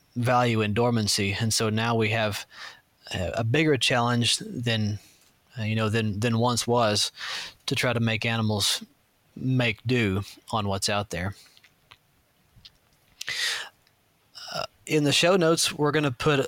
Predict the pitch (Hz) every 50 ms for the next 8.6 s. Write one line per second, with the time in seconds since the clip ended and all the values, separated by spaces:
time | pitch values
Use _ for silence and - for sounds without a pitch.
0 | - 127 127 131 135 135 139 143 135 - - - - - - _ _ _ - -
1 | - 123 123 120 107 117 113 - - 147 143 139 139 135 131 123 110 - - 143
2 | 127 - 120 127 135 117 123 117 - 123 117 117 117 - 131 123 113 104 113 113
3 | 104 85 117 123 135 127 113 117 117 117 113 101 104 113 110 113 120 120 117 120
4 | - - 117 117 113 117 123 120 - - 123 120 113 113 107 - 120 120 123 123
5 | 117 117 127 123 120 - - 135 127 120 117 117 120 120 120 120 113 117 113 113
6 | 113 110 - _ _ _ - - - _ _ _ _ _ _ _ _ _ - -
7 | - 113 107 98 - 110 110 110 113 110 98 - 113 113 113 - 131 120 120 113
8 | - 139 127 123 123 123 120 120 120 123 131